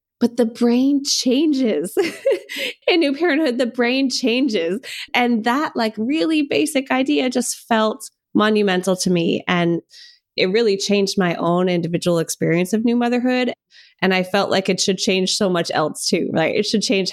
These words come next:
how we talk about parenthood broadly and our policies and our clinical care. And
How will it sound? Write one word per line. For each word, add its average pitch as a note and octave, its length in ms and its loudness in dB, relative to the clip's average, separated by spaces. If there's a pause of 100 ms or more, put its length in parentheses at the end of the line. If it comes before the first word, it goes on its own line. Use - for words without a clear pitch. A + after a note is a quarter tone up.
how A3 180 0
we F#3+ 120 2
talk A#3+ 300 -2
about F#3 460 -2
parenthood F3+ 420 2
broadly G3+ 560 0
and E3 380 -2
our D3+ 160 0
policies G#3 760 0
and D#3 120 -2
our D#3 100 -4
clinical F#3+ 380 0
care. E3 440 0
And D3+ 240 -2